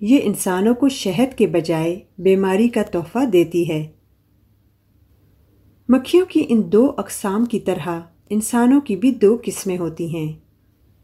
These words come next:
ایک انسان وہ ہوتے ہیں جو شہد کی مکھی کی طرح پھولوں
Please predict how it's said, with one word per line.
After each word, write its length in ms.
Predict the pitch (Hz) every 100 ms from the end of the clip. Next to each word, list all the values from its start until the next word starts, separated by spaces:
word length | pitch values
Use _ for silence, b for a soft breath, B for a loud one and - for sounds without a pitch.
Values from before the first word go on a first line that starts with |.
| _ _ _
ایک 280 | 196 247 262
انسان 480 | 190 170 - 175 180 151
وہ 240 | 175 269
ہوتے 280 | 262 180 175
ہیں 280 | 170 160 165 - _
جو 140 | 190 233
شہد 440 | 233 262 277 311
کی 100 | 277
مکھی 380 | 233 180 - 277
کی 160 | 269 202
طرح 300 | 170 160 160 160 _
پھولوں 480 | - 190 180 175 175